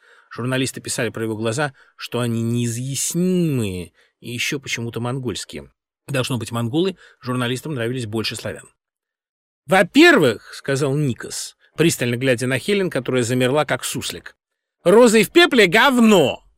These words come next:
а вовсе не лучшая песня! Моя лучшая песня впереди, и она войдет в мировые хит-парады!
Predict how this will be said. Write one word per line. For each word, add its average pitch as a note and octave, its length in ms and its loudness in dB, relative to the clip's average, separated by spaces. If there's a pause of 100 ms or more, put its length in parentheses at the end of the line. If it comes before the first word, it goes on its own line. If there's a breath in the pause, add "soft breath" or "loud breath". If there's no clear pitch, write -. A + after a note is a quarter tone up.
(120)
а G#3 160 4
вовсе A#3+ 380 4
не A#3 120 6
лучшая G#3+ 400 4
песня! F#2+ 540 -6 (460)
Моя A3 220 6
лучшая D4+ 300 6
песня F3 280 2
впереди, G3+ 720 4 (320)
и E3+ 60 2
она A3 160 6
войдет A#3+ 340 6
в - 20 -4
мировые A3+ 320 6
хит-парады! E3 800 2